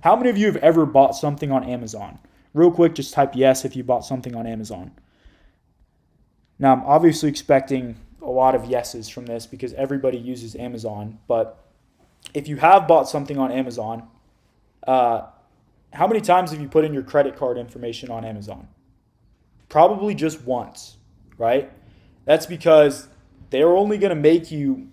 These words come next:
type it in one time because they know that it's frustrating to put in your credit card info. You put in your name, your street address, and your credit card info one time on Amazon, and then every time you go to buy something else,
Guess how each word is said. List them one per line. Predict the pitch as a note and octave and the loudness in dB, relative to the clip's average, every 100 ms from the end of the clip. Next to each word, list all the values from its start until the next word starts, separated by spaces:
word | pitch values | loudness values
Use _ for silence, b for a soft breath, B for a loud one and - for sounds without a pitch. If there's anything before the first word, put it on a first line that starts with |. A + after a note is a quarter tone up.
| _ | _
type | - D3 D3 | -2 0 0
it | C3+ | -2
in | C#3 | -4
one | C3 C3+ | -2 -4
time | C3 D#3 E3 B2+ | -4 -2 -2 -2
because | B2+ A#2+ B2+ | -6 -12 -10
they | B2+ | -8
know | C3+ | -4
that | C3+ | -4
it's | C3 - | -6 -6
frustrating | - F#3+ - C3+ C3 C3 | -2 -2 -2 -6 -4 -6
to | B2 | -8
put | C3+ | -6
in | C3+ | -4
your | C3 | -4
credit | C3 G3+ - | 0 0 0
card | B2 | -4
info. | A#2 G#2+ A2+ A2+ b b b - | -6 -8 -12 -12 b b b -14
You | C#3 | -8
put | C#3 F#3 | 0 0
in | E3+ | 0
your | C#3 | -2
name, | C3+ D3+ F#3 F#3+ - | 0 -2 -4 -10 -12
your | C#3 | -12
street | - E3+ D#3+ | -8 -4 2
address, | D3 C3+ C#3 C3+ | 4 4 2 2
and | C3+ | -4
your | B2+ | -8
credit | - C#3+ C#3 | -2 -2 -2
card | C3+ | -4
info | B2+ B2+ B2 | -4 -4 -6
one | A#2 C#3 D3+ | -2 -4 -4
time | D3 C#3+ | -4 -2
on | C3+ B2 | -2 -4
Amazon, | C3+ D3+ E3+ F#3+ G3 b b - | -4 -2 -2 -2 -8 b b -8
and | C3+ | -2
then | C3+ C4+ | -2 0
every | F3 F#3 G#3 | 0 0 -2
time | - F#3 F3+ | -2 -2 -2
you | |
go | D3+ D3+ | 0 2
to | D#3+ | 4
buy | C#3 C#3+ | 4 4
something | C#3 D3 C#3 B2+ | 2 -6 -4 0
else, | C#3+ F3 - | 2 0 -6